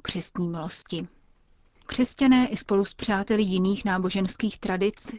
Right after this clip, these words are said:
čelí dnes výzvám, které snižují lidskou důstojnost. Utíkají před konflikty a bídou, jsou oběťmi obchodu s lidmi a jiných moderních otroctví.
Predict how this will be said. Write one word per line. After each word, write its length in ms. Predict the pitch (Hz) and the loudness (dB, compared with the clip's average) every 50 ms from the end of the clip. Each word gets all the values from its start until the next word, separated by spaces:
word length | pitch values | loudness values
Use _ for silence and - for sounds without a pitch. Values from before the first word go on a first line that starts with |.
| - | -10
čelí 400 | _ - - 202 190 185 190 190 | _ 2 4 4 4 4 2 0
dnes 320 | 185 226 226 220 220 - - | 0 0 0 0 -2 -2 -2
výzvám, 540 | 196 180 185 185 165 180 190 185 185 190 196 | -4 -2 -2 -2 0 0 2 2 2 2 0
které 340 | - - 196 190 196 196 | -4 -4 -2 -2 0 -2
snižují 680 | - - - 202 196 190 185 180 202 202 202 202 214 226 | -2 -2 0 2 2 2 2 2 0 0 2 2 2 2
lidskou 480 | 196 185 180 - - - - 196 202 190 | 2 0 -2 -4 -6 -2 0 0 2 2
důstojnost. 920 | 185 208 196 - - - - 220 226 226 180 160 156 - - - - - - _ - - - - - - - - | 0 -2 -2 -4 -4 -2 0 2 2 2 2 0 -2 -2 -4 -4 -6 -12 -20 _ -20 -18 -18 -18 -18 -20 -10 -4
Utíkají 480 | 233 220 - 226 214 - 202 196 196 | -4 2 2 2 2 2 2 0 0
před 280 | 190 - - 180 - - | 0 -2 -6 -6 -8 -6
konflikty 680 | - 190 190 175 - - 190 185 180 - - 202 190 | -4 -2 -2 -2 -2 -2 -4 -6 -6 -4 -2 -2 0
a 80 | - 185 | 0 0
bídou, 600 | 175 185 190 202 190 208 190 175 165 160 - 185 - - | -2 -2 -2 0 2 2 2 2 0 -2 -6 -8 -10 -8
jsou 280 | - - - - 196 180 | -8 -8 -2 0 0 0
oběťmi 640 | - - 208 180 175 208 185 185 - - 202 190 - | 0 0 0 0 2 0 0 0 -2 -4 -6 -4 -4
obchodu 440 | - 196 - - - 196 180 180 175 | -6 -8 -8 -2 -2 -2 -2 -2 -2
s 140 | - - | -2 -2
lidmi 380 | - 196 196 180 190 196 196 - | 2 2 2 2 2 0 0 0
a 80 | - 190 | -2 -2
jiných 560 | 190 175 185 190 190 190 196 196 - - - | 0 2 2 2 2 2 2 0 -4 -2 -2
moderních 480 | 185 185 180 180 180 180 185 170 - | 0 0 0 0 0 0 -2 -2 -4
otroctví. 840 | - - - - 202 202 - - - - - 202 196 180 180 175 | -8 -8 -4 -4 -4 -4 -4 -6 -8 -4 -4 -2 -2 -2 -4 -6